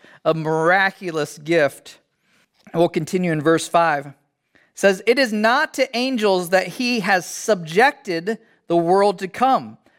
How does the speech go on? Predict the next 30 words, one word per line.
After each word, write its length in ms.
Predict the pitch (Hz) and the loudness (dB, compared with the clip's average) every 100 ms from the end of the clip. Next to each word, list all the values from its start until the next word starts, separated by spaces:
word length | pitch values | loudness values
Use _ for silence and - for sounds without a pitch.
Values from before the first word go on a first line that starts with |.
| _ | _
about 340 | 175 196 208 208 | 2 4 4 4
which 200 | 226 226 | 0 0
we 140 | 226 | 0
are 160 | 220 208 | 0 0
speaking. 680 | - - 302 - 123 113 - _ _ _ | -4 -6 -6 -6 -10 -14 -20 _ _ _
But 120 | 185 | 2
there 160 | 226 240 | 4 4
is 100 | 214 | 2
a 60 | |
place 520 | 196 - 240 294 302 - | -8 -2 0 2 -2 -4
where 160 | 208 | -2
someone 520 | 175 - 233 247 262 | -2 -2 0 2 0
has 260 | 220 208 180 | 0 0 -2
testified, 760 | - 226 214 185 135 123 131 131 _ _ _ | -2 -2 -2 -4 0 0 0 -6 _ _ _
'What 240 | 143 196 | 2 4
is 160 | 262 240 | 2 -2
mankind 760 | 254 254 254 226 170 131 104 107 | -2 -2 -2 -2 0 -2 -6 -10
that 100 | 147 | -6
you 160 | 160 180 | 0 2
are 120 | 175 | 2
mindful 680 | 165 175 185 175 185 170 170 | 2 0 -2 -6 -4 -4 0
of 200 | 156 147 | -2 0
them? 400 | 151 131 110 110 _ _ _ | 0 0 -4 -12 _ _ _
A 120 | - 165 | 0 0
son 400 | - 247 269 277 | 0 2 4 2
of 120 | 233 | 0
man 480 | 247 277 226 123 107 _ _ | 0 0 0 -2 -8 _ _
that 140 | 208 | 0
you 140 | 196 214 | 2 0
can, 240 | 233 208 | 0 -2